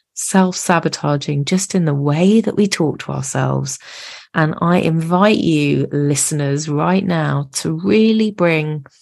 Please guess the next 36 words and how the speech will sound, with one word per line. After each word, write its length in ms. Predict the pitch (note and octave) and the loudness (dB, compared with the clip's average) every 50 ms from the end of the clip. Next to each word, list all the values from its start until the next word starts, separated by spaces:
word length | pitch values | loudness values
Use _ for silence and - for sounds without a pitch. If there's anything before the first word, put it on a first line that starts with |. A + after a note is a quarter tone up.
| _ _ - - - _ _ _ _ _ | _ _ -20 -20 -20 _ _ _ _ _
some 300 | - - - - E3 D#3+ | -8 -4 0 0 0 0
attention 600 | D#3+ D#3 - - D3 C#3+ D3 - - - D3 C#3 | -2 -4 -4 -4 -4 -2 0 0 -2 0 0 -2
to 260 | C3+ - - C#3+ C#3+ C3+ | -2 -2 -2 -4 -2 -2
that, 240 | C3 B2 B2 - | -2 -2 -2 -4
because 360 | - C3 - - D3+ D3+ - - | -6 -4 -2 -2 -2 0 0 2
we 180 | F3 F3+ - - | 0 0 2 0
all 280 | - E3 E3 E3+ F3 D#3 | 2 2 4 2 2 2
do 200 | C#3 D3 C#3 C#3+ | 2 2 4 4
it. 220 | E3+ G#3+ A#3+ - _ _ _ _ _ _ - - - - - - - - - - - _ _ _ _ - | 2 2 0 -2 _ _ _ _ _ _ -20 -20 -20 -20 -20 -20 -20 -20 -20 -20 -20 _ _ _ _ -2
And, 480 | E3 D#3+ D3+ D3+ D3 D3 D3 D3 - - | 0 2 2 2 0 -2 -2 -4 -6 -4
and 140 | - D#3+ D#3 | -2 0 0
yet 160 | D#3+ D#3+ - | 0 0 2
when 160 | - D#3+ D#3+ E3 | 2 2 2 2
we 80 | F3+ | 2
start 380 | F3 - - - E3+ D#3+ - - | 2 0 0 0 0 0 -2 -4
to 160 | - - E3 | -6 -6 -4
notice 1040 | D#3 D3+ D3+ D3+ D#3+ E3+ F3 - - - D#3 C#3+ C#3+ C3+ - - - - - - - | -2 -2 0 0 0 0 -2 -2 -2 0 0 0 0 0 -2 -2 -2 -2 -4 -6 -8
how 220 | - - - E3+ D#3+ | -8 -4 -4 -4 -2
cruel 540 | - - - - - F3+ E3 E3 D#3+ D#3+ | -4 -6 -4 -2 0 0 0 0 0 0
we 160 | D#3 D#3+ D3+ D3+ | 0 2 2 2
are 180 | D3 C#3+ C3+ | 0 0 0
to 180 | C3+ - - C#3+ | -2 -2 -2 -4
ourselves 880 | C#3 C3+ C3 - D3 C#3+ C#3 C#3 C#3 D3 D#3+ F3 - - - - - _ _ _ _ _ _ _ _ _ _ - | -2 -2 -2 0 0 2 2 2 2 0 -2 -2 -4 -4 -4 -6 -8 _ _ _ _ _ _ _ _ _ _ -6
and 80 | C#3+ | -4
how 180 | C3+ E3 D#3+ D3+ - | 0 0 0 2 2
easy 380 | E3 E3 E3+ E3+ E3 E3 E3 D3+ | 2 4 4 4 2 2 0 0
that 200 | D3+ G#2 - - | 0 -2 0 0
is 280 | - D3 C#3+ C#3+ - | 0 0 0 -2 -4
for 200 | - - - D3 | -6 -6 -4 -2
us 240 | D3 C#3+ C#3+ C3+ - | -2 0 -2 -2 -4
to 100 | - - | -4 -4
be 260 | C3+ - C#3+ C#3+ D3 | -2 0 0 2 2
in 340 | - D3+ D3+ D3 C#3+ C#3 C#3 | 2 0 0 0 0 0 0
the 80 | C#3+ C#3 | 0 0
role 420 | C#3 C#3+ C#3+ C#3 C#3+ C#3+ C#3 C3+ | 2 2 2 4 4 4 4 4
of 240 | C3+ C#3 C3+ - | 4 2 0 -4